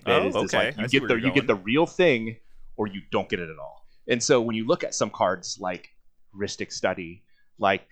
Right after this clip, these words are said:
Speaker 1: Teferi's Protection, like the things I said, um, something that might come up later this episode, um, uh, Aetherworks Marvel, not Aetherworks Marvel, Aetherworks Reservoir. Like,
Speaker 2: Oh, yeah.
Speaker 1: that's a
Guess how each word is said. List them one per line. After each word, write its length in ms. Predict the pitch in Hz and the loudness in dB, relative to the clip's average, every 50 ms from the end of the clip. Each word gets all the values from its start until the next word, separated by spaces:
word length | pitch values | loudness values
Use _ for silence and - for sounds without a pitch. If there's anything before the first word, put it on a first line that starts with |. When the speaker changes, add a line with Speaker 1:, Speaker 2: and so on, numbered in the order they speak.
| _ - | _ -14
Speaker 1:
Teferi's 280 | - 107 110 107 101 | -8 -6 -6 -6 -6
Protection, 340 | - - 113 98 - - 104 | -4 -4 -4 -4 -4 -2 0
like 180 | 101 107 - - | 0 0 0 -2
the 80 | 123 | -6
things 180 | - - 123 120 | -6 -4 -4 -4
I 60 | 113 | -2
said, 200 | - - 113 95 | 0 0 0 2
um, 440 | 107 113 107 104 101 98 92 85 - _ | 2 4 4 4 2 0 -2 -8 -16 _
something 240 | - 127 113 117 110 | -10 -6 -4 -2 -2
that 120 | 104 101 | -2 -4
might 140 | 101 101 98 | -6 -8 -10
come 120 | 104 104 | -10 -12
up 100 | 98 - 104 | -12 -8 -6
later 240 | 98 101 101 101 98 | -6 -6 -6 -6 -6
this 180 | 98 92 - | -8 -6 -6
episode, 520 | 101 92 - 101 - - 98 92 87 87 85 _ _ _ _ _ _ - | -8 -8 -8 -10 -12 -12 -10 -10 -12 -12 -14 _ _ _ _ _ _ 0
um, 600 | 110 107 104 104 101 98 95 92 92 92 92 90 - _ - - _ _ _ _ _ _ - | 2 2 4 4 2 2 0 -2 -4 -8 -12 -14 -18 _ -20 -20 _ _ _ _ _ _ -14
uh, 240 | 95 92 90 87 - - | -12 -10 -10 -8 -6 -6
Aetherworks 400 | 123 - 139 127 123 113 - - | -4 -4 -2 -4 -4 -4 -6 -4
Marvel, 360 | 110 92 90 - 80 - _ _ _ 123 | -4 -4 -4 -4 -8 -14 _ _ _ -2
not 160 | 127 117 117 | 0 0 0
Aetherworks 320 | 104 - 104 98 - - | -2 -4 -6 -10 -10 -8
Marvel, 240 | 92 87 87 90 - - | -8 -8 -8 -8 -8 -8
Aetherworks 420 | 117 - 120 110 110 98 - - | -8 -6 -6 -4 -6 -6 -4 -2
Reservoir. 420 | 120 95 - 92 87 85 - - _ _ _ _ _ _ _ _ - | -4 -4 -4 -6 -12 -14 -16 -16 _ _ _ _ _ _ _ _ 0
Like, 180 | 113 104 104 98 | 2 2 2 2
Speaker 2:
Oh, 40 | |
yeah. 160 | 98 98 85 - - - - | 0 -4 -6 -8 -10 -4 0
Speaker 1:
that's 260 | 131 131 - - - | 0 0 2 0 0
a 240 | 131 113 107 98 | -2 -2 -4 -6